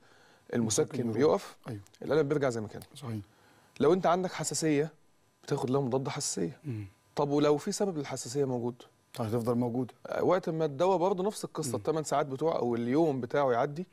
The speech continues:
Speaker 2: مم.
Speaker 1: تاني يوم الحساسية موجودة ولا عملنا حاجة.
Speaker 2: أيوة.
Speaker 1: لو أنت عندك نفس القصة اكتئاب،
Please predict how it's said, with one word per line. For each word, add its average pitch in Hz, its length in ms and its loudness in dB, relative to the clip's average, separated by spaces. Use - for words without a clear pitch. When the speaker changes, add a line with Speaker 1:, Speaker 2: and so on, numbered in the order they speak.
Speaker 2:
مم. 117 140 -4
Speaker 1:
تاني 185 200 4
يوم 165 200 2
الحساسية 143 440 -4
موجودة 143 340 0
ولا 143 140 2
عملنا 127 260 -2
حاجة. - 220 -18
Speaker 2:
أيوة. 113 120 -4
Speaker 1:
لو 165 140 4
أنت 220 140 2
عندك 190 520 0
نفس 190 260 0
القصة - 420 -6
اكتئاب، 175 400 4